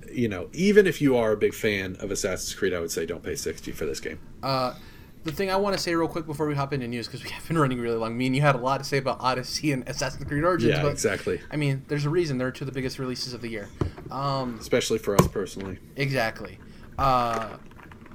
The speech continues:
Speaker 2: I wanna tell you my weird tinfoil pessimistic theory, Jordan.
Speaker 1: Sure, sure.
Speaker 2: And this may not come true, obviously it's a theory.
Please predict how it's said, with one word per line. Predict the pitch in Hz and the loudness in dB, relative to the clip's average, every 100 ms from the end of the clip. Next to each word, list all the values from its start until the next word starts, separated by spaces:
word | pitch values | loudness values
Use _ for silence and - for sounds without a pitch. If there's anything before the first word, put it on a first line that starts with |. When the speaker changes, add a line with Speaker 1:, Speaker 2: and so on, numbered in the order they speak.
| - - - - - | -18 -18 -20 -20 -6
Speaker 2:
I | - | 0
wanna | 170 202 175 | 2 2 0
tell | 139 170 | -2 0
you | 175 | 0
my | 165 | 0
weird | 143 151 151 | 0 0 -2
tinfoil | 147 165 156 143 156 143 | -2 -4 -4 -2 0 0
pessimistic | 147 147 - 143 143 - 147 143 - - - | -2 -4 -2 -2 -2 -4 -6 -6 -14 0 2
theory, | 156 160 165 165 - - - - - 147 | 2 2 2 0 -8 -16 -16 -18 -16 -2
Jordan. | 156 160 160 143 - | 0 0 -4 -6 -6
Speaker 1:
Sure, | - 127 - - - - | 0 2 2 -2 -14 -14
sure. | - - | -4 -2
Speaker 2:
And | 170 165 165 | 2 0 0
this | 190 185 | -4 -2
may | 208 | 0
not | 175 | 0
come | 165 | -2
true, | 147 170 | -2 0
obviously | 143 131 135 135 | 2 2 0 -4
it's | 123 | -6
a | |
theory. | - - 120 120 | -8 -6 -6 -6